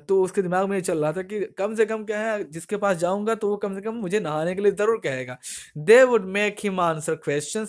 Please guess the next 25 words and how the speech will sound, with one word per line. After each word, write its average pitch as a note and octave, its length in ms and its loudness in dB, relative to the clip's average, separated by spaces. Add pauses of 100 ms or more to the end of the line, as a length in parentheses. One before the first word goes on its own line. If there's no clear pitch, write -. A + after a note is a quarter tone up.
(120)
वो G3 120 2
कुछ G3+ 180 -2
ना G3+ 80 -2
कुछ F#3+ 180 0
आंसर D3+ 420 0 (280)
मांगेगा F3 400 4
किसी E3+ 240 -4
न F3 80 -8
किसी F3 200 -2
क्वेश्चन E3 400 0
का। D3 140 -6 (360)
So A3 160 4
ये G#3+ 200 4
उसके G#3+ 200 2
दिमाग E3+ 240 -2
में F3 80 -4
चल D#3 160 -2
रहा C3 160 -2
था। D3 160 -6
They B3+ 200 10
would B3 200 0
want F#3+ 340 0 (120)
to E3+ 40 -4
know D3+ 280 -4 (180)
everything G#3 380 0